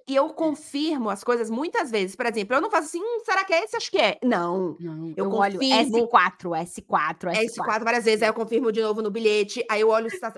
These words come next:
Speaker 1: assim, eu confirmo tudo muitas vezes. E é muito
Speaker 2: Exatamente.
Speaker 1: difícil confirmar tudo muitas vezes quando você não fala o idioma.
Speaker 2: <laughs>
Speaker 1: Então,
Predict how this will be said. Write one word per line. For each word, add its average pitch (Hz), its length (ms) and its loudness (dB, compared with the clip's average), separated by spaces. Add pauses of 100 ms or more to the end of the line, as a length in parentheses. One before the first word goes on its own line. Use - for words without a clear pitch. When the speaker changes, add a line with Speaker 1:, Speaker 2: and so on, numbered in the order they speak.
(140)
Speaker 1:
assim, 277 180 2
eu 233 60 -2
confirmo 339 420 0
tudo 415 300 2
muitas 214 340 -2
vezes. 160 460 -6
E 285 80 -2
é 277 80 6
muito 311 140 2
Speaker 2:
Exatamente. 311 140 0
Speaker 1:
difícil 453 140 0
confirmar 285 380 6
tudo 233 160 0
muitas 220 220 -4
vezes 285 120 -8
quando 339 140 -2
você 370 60 0
não 440 100 0
fala 427 200 6
o 403 40 4
idioma. 165 540 -2
Speaker 2:
<laughs> 359 500 -6
Speaker 1:
Então, 247 320 4